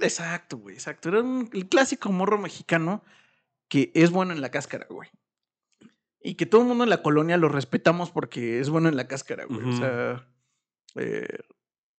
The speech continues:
Speaker 1: yo, yo en particular sí conocí a un cuate que era, le, se apellidaba Peralta. Y era, además era el Peralta.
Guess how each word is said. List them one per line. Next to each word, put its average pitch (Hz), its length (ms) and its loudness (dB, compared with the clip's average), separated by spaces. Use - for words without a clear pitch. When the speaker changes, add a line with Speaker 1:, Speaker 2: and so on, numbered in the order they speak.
Speaker 1:
yo, 190 180 4
yo 226 200 6
en 262 120 6
particular 165 480 4
sí 196 160 0
conocí 165 340 -2
a 160 60 2
un 160 80 -6
cuate 160 240 0
que 127 160 -4
era, 127 480 2
le, - 220 -8
se - 140 -2
apellidaba 147 380 6
Peralta. 143 500 2
Y 151 120 -4
era, 143 120 6
además 160 260 0
era 170 120 6
el 185 260 4
Peralta. 160 480 4